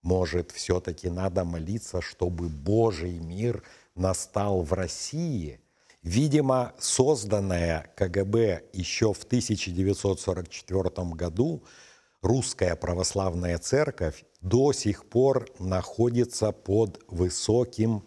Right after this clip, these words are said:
патронажем. Так что в предвыборную включатся не только отряды бабушек Шора, но и отряды комиссаров в сутанах.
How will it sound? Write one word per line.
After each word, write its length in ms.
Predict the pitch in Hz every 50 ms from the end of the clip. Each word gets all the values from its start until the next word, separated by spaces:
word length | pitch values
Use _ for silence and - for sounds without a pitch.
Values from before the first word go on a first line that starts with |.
| _ _
патронажем. 960 | - 98 95 - - 98 98 98 104 104 98 92 87 78 69 73 73 65 64 - _ _ _ - - - _ _ _ _
Так 320 | - 113 117 117 113 -
что 540 | - - - - - 117 113 113 120 - -
в 140 | - - -
предвыборную 1200 | - 110 107 104 90 90 92 113 143 170 143 151 135 113 104 95 87 85 80 78 73 69 71 - _ _ _
включатся 840 | _ - - _ - 113 131 139 123 - - 113 95 - - 104 101
не 180 | 104 107 107 107
только 580 | - - 143 180 185 165 - - 120 107 101 - _
отряды 680 | - 98 101 98 - - 104 107 107 104 98 85 95 95
бабушек 680 | 87 82 95 95 90 85 85 85 - - - 82 - -
Шора, 600 | - - - 101 95 90 90 82 78 76 67 - _ - - - - _ _
но 600 | - 85 98 110 113 120 127 131 135 - - - -
и 360 | 101 98 104 110 110 107 -
отряды 680 | - 90 87 - - 92 90 110 120 131 123 117 123 120
комиссаров 960 | - - 113 95 87 85 82 - - - 101 104 107 107 104 101 - - - _ - - - - _
в 100 | - -
сутанах. 680 | - - 98 101 - - 104 92 85 80 76 69 -